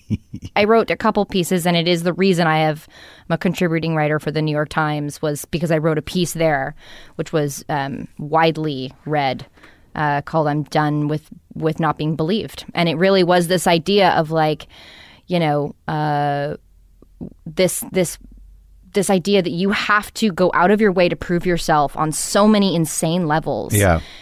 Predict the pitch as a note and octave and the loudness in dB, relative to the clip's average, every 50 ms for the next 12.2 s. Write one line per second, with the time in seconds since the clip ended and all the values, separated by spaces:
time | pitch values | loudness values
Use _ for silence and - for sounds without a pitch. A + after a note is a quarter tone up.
0 | - - - - E3 D#3+ D#3 D3+ D3+ D3+ D3+ D3+ D3+ C#3+ - - - - - - | -20 -14 -6 -4 0 0 2 2 0 0 0 -2 -4 -4 -6 -10 -8 -6 -4 -4
1 | - - E3+ - - - - - F3+ - - - - G3 F#3+ G3 F#3 F3 F3+ F3 | -2 -2 -4 -4 -4 -4 -2 -2 -2 -2 -2 0 2 4 6 6 4 4 2 0
2 | - - F3+ F3 E3+ E3 D#3+ D3+ D3 C#3 D3 F3 - - - D#3+ D#3+ D3+ D3+ C#3+ | 0 0 2 4 4 6 4 4 4 2 0 -4 -8 -8 -4 -2 -2 0 0 -2
3 | A#2+ - - D#3+ - - F3 F#3+ F#3 - G3 F3+ D#3 - - E3+ E3 D#3 D#3 D#3+ | -2 -2 -4 -2 0 2 2 2 2 2 0 0 0 2 2 2 2 2 0 -2
4 | D#3+ D#3 - - - - E3 E3 D#3+ D3+ D3+ D3 C#3+ C#3+ D3+ _ _ - - - | -2 -4 -6 -8 -8 -6 -4 -2 -2 -2 -2 -2 -4 -6 -8 _ _ -20 -20 -20
5 | _ _ _ _ _ - E3+ D#3+ D3+ C#3+ C#3+ D#3+ - - _ _ _ _ _ _ | _ _ _ _ _ -4 -2 -2 -2 -2 -4 -6 -10 -16 _ _ _ _ _ _
6 | _ _ _ - - - F3 E3+ F#3+ F#3 F#3+ F#3 G3 G3+ E3+ - - F3 - - | _ _ _ -18 -14 -8 -2 2 2 4 4 4 2 2 0 0 -2 -4 -2 0
7 | F#3 E3+ E3+ E3+ D#3+ D3+ - D#3 D3+ D3 B2 - - - - - E3 - - - | 2 2 2 2 0 0 0 0 0 0 0 -4 -10 -10 -4 -4 -4 -4 -4 -2
8 | - G3 E3 E3 - E3+ D#3+ - - F#3 E3 E3 - E3+ D#3 D#3+ D#3 - D3 - | 0 0 0 0 0 -2 -4 -2 0 0 0 0 2 0 0 0 0 -4 -4 -2
9 | - D#3+ D#3 E3+ D3 C#3 B2+ C3 - - - - - - - - - - - _ | -2 0 0 0 -2 -2 -4 -6 -6 -6 -8 -8 -10 -14 -18 -20 -20 -20 -20 _
10 | - - F#3+ F3+ E3+ C3+ - - - F3+ - - - - G#3+ F#3 F3+ F#3 F3+ - | -4 0 2 4 4 2 0 0 -2 -2 0 0 2 4 6 6 6 4 4 2
11 | - F#3 F3+ F3 D#3+ D3+ D3+ - - C#3 C#3 C#3+ D#3+ D3 C#3+ - C#3+ C3 B2 - | 2 0 0 0 0 -2 -2 -2 -2 -2 0 0 -2 -2 -2 -2 -4 -6 -6 -8
12 | - A2+ - | -10 -12 -10